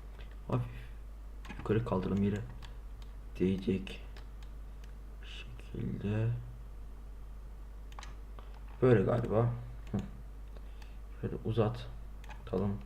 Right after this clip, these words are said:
daha doğrusu. Şimdi şunu ayarlayalım şimdi. Mesela C T R L yaparak, e,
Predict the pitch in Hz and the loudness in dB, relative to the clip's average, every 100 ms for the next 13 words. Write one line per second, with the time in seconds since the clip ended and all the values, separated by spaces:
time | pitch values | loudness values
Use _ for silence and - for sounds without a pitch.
0 | - - - 104 110 92 - 120 - - | -8 -8 0 2 2 0 0 0 0 -6
1 | - - - - - - - - - - | -8 -8 -8 -10 -10 -10 -10 -10 -10 -10
2 | - - - - - - - - - - | -10 -10 -10 -8 -8 -8 -8 -8 -10 -10
3 | - - 120 120 120 123 113 95 - - | -10 2 8 8 10 12 12 10 2 -2
4 | - - - - - - - - - - | -2 -4 -6 -8 -10 -10 -10 -10 -10 -10
5 | - - - - - - - - - - | -8 -8 -10 -10 -10 -10 -10 -10 -10 -8
6 | - - - - - - - - - - | -10 -10 -10 -10 -10 -10 -10 -10 -10 -10
7 | - - - - - - - - - - | -10 -8 -8 -8 -10 -10 -10 -10 -10 -8
8 | - - - - - - - - - 123 | -8 -8 -8 -8 -8 -8 -8 -8 -2 4
9 | 120 98 101 101 101 123 120 120 117 113 | 4 6 4 2 8 10 12 12 12 12
10 | 113 117 110 113 - - - - - - | 12 12 10 8 -2 -4 -6 -8 -8 -8
11 | - - - - 120 | -8 -8 -2 0 2